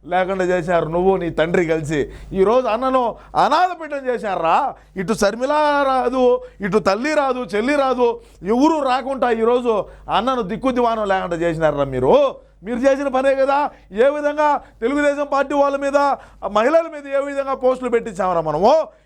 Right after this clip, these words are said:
ఏ విధంగా వాళ్ళని అసభ్యకరంగా దిగజార్చి క్యారెక్టర్ అసాసినేషన్ చేసి ఏ విధంగా మనం వాళ్ళని ఇది చేసాంరా? రాష్ట్ర ప్రజలందరూ కూడా విన్నారా స్వామి? రాష్ట్ర ప్రజానీకం అందరూ కూడా వీ-, మనం చేసినటువంటి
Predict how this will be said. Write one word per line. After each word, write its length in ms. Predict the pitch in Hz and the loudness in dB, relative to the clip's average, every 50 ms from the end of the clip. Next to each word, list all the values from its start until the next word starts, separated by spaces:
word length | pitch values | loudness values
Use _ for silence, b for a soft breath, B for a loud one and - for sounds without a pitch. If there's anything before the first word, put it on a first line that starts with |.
| b 170 | b -4
ఏ 140 | 220 254 | -2 -2
విధంగా 340 | 277 294 285 294 285 285 277 | 0 0 -2 -4 -2 0 0
వాళ్ళని 320 | 269 262 262 254 240 214 220 | 2 2 2 0 0 -2 -2
అసభ్యకరంగా 920 | 214 311 330 320 330 349 349 320 320 330 320 311 302 294 294 277 262 233 - b b b b b | 0 0 0 0 0 0 -2 0 0 0 -2 -2 0 0 0 0 0 -2 -6 b b b b b
దిగజార్చి 920 | 143 208 202 240 262 262 254 214 294 302 349 349 349 - 339 330 302 269 220 - b b b b - | -4 -4 0 0 0 0 2 0 2 2 0 -2 -4 -8 -8 -6 -4 -4 -6 -8 b b b b -4
క్యారెక్టర్ 520 | 208 220 269 330 349 349 339 269 302 269 | -2 0 0 2 0 0 -2 -2 -6 -8
అసాసినేషన్ 680 | 254 262 240 262 277 254 233 254 254 240 226 214 226 | -8 -6 -6 -4 -4 -4 -4 -2 -2 -2 -2 -2 0
చేసి 280 | 220 214 202 175 196 196 | 0 0 0 0 0 0
ఏ 40 | 202 | 2
విధంగా 520 | 196 190 196 180 175 165 156 147 127 - b b b b b | 2 2 0 0 2 2 2 2 0 -4 b b b b b
మనం 260 | 143 147 151 160 156 | -6 -2 -2 0 2
వాళ్ళని 260 | 151 147 143 147 143 | 2 2 2 0 -2
ఇది 140 | 139 131 151 | -2 0 0
చేసాంరా? 560 | 165 160 135 151 131 127 120 127 139 156 165 - B B B B | 0 0 0 -2 -4 0 0 0 0 0 -2 -4 B B B B
రాష్ట్ర 380 | - 156 202 285 320 311 320 320 | 0 2 2 2 2 0 -2 -2
ప్రజలందరూ 580 | 277 285 262 262 262 277 269 262 262 277 277 | -2 0 -2 -2 0 2 0 0 0 0 0
కూడా 320 | 269 269 254 254 233 220 - b b b b | 0 2 2 2 0 -2 -4 b b b b
విన్నారా 520 | 170 185 208 247 285 294 302 294 285 277 247 | -8 -6 -4 -2 0 0 0 0 -2 -2 -4
స్వామి? 440 | - 220 214 233 233 214 175 131 - b b b b b | -4 -4 -4 -4 -4 -4 -6 -6 -10 b b b b b
రాష్ట్ర 320 | 156 165 196 254 - 269 269 | 2 2 2 2 0 -2 -4
ప్రజానీకం 560 | 262 254 247 247 262 254 254 247 208 233 220 | -2 -2 -2 0 0 -2 -2 -2 -4 -2 -2
అందరూ 280 | 214 214 220 254 262 233 | -2 -2 -2 -2 -2 0
కూడా 360 | 240 240 262 294 320 302 - b b b b b | 2 2 2 2 0 -2 -4 b b b b b
వీ-, 680 | 143 143 156 180 202 208 196 196 196 185 185 185 180 170 | -14 -10 -8 -6 -4 -4 -2 -2 -2 -2 0 0 0 2
మనం 300 | 170 185 196 208 208 202 | 2 0 0 0 0 0
చేసినటువంటి 800 | 226 262 247 233 277 262 233 240 226 233 214 233 220 208 180 | 0 0 0 -2 -6 -6 -4 -4 -4 -2 0 2 2 2 0